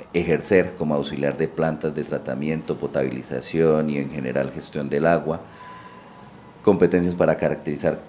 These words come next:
contaminantes atmosféricos, competencias para la ejecución de procesos de educación ambiental y de educación para la sostenibilidad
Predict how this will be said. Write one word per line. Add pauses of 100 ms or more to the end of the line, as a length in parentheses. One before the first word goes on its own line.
contaminantes
atmosféricos, (1160)
competencias
para
la
ejecución (840)
de
procesos
de
educación
ambiental
y
de
educación
para
la
sostenibilidad